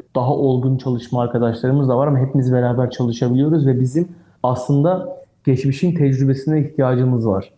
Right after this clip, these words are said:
Ben bunu yani bir yirmi sekiz yaşında olarak söylemek zorundayım. Yani hep şu görülür. Evet, eskinin, yeni her zaman eskiden iyi değildir bence. Eskiyle yeninin bir harmanı olması gerekiyor.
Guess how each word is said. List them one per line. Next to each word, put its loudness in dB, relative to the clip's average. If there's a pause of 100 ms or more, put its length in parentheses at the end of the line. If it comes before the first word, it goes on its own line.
(120)
Ben 2
bunu 0
yani 0
bir -2 (160)
yirmi 2
sekiz 0
yaşında 2
olarak 2 (440)
söylemek 2
zorundayım. 2 (460)
Yani -2 (160)
hep -2
şu 0
görülür. 2 (340)
Evet, 0
eskinin, 0 (140)
yeni 4
her 4
zaman 0
eskiden -2
iyi 0
değildir 0 (160)
bence. 0 (320)
Eskiyle 0
yeninin 4
bir 4
harmanı 2 (320)
olması 2
gerekiyor. 0